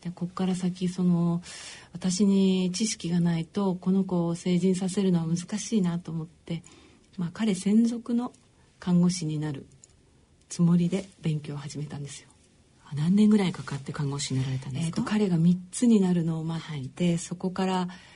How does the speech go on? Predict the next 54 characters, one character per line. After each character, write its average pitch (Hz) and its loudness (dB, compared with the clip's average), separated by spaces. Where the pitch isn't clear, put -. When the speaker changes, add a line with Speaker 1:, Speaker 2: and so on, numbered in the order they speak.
Speaker 1:
看 180 4
護 175 6
学 170 0
校 160 -8
行 151 -10
っ - -20
た 151 -8
の 143 -6
で、 147 -6
Speaker 2:
え 156 -6
え。 - -20
Speaker 1:
え 151 -12
ー - -16
と、 147 -12
さ - -2
ん、 208 0
ま 226 2
あ、 - -4
看 277 -2
護 311 2
師 - -4
に 220 6
な 254 2
る 240 -2
た 214 -2
め 180 2
の 170 0
勉 190 2
強 214 -4
自 220 -2
体 226 -2
は 160 -4
三 175 4
年 170 4
で 170 -2
す - -10
け 170 -6
ど 156 -4
も 139 -4
ね、 160 -12
Speaker 2:
は 165 -10
い。 147 -12
Speaker 1:
ま 143 -10
あ、 - -20
入 160 -2
院 151 -4
さ 160 -8
せ 156 -8
た 156 -8
り 143 -8
し - -4
な 175 4
が 180 -2
ら 226 -4